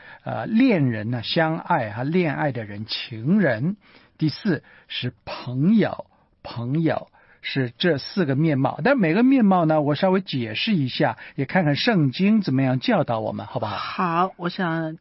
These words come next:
Speaker 2: 这一堂课呢，我想让周牧师你能够多一点的去发表，因为，呃，讲到男人的成长的时候呢，其实，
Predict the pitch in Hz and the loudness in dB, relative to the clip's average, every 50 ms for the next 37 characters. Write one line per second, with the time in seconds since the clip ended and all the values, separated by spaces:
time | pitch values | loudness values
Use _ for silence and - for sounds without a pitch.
0 | _ - - 233 226 208 190 175 156 143 180 - - 311 277 214 175 139 131 - | _ -6 -2 -2 -2 -2 -4 -4 -4 -4 -4 -2 0 0 0 2 0 -2 -4 -6
1 | - 147 160 - - 147 135 143 160 170 170 160 156 147 - - 190 202 202 190 | -6 -8 -6 -6 -8 -8 -6 -6 -4 -4 -4 -4 -6 -6 -2 -2 0 0 0 -2
2 | 170 - - 165 160 151 139 135 143 143 - 156 - - 190 202 196 - 185 160 | -2 -4 -6 -6 -6 -6 -6 -6 -8 -6 -8 -6 -2 0 0 0 0 -2 -4 -6
3 | 139 147 143 - - 170 156 151 147 143 139 139 - - 175 170 180 180 - 160 | -6 -6 -8 -8 -6 -4 -4 -4 -4 -4 -6 -8 -4 -2 0 0 0 -2 -4 -6
4 | 139 123 120 127 - - - - - - - 208 208 202 190 170 160 156 143 139 | -6 -6 -8 -10 -14 -18 -20 -20 -20 -10 -4 -2 0 0 0 0 -2 -4 -8 -10
5 | - 151 147 135 135 - - 156 143 170 220 214 196 202 196 - - 190 254 311 | -10 -8 -8 -8 -6 -6 -6 -6 -2 0 0 0 2 2 2 2 2 2 2 2
6 | 311 247 196 190 190 - 175 175 180 208 220 175 147 151 160 156 - 151 147 - | 2 2 2 0 -2 -2 -2 -2 0 0 0 -2 -2 -4 -6 -6 -6 -6 -6 -6
7 | 196 185 165 151 139 147 - - - - _ - - 180 175 - - 156 151 151 | -6 -6 -4 -6 -6 -8 -10 -14 -20 -20 _ -14 -10 -8 -6 -6 -6 -4 -4 -4
8 | 156 | -6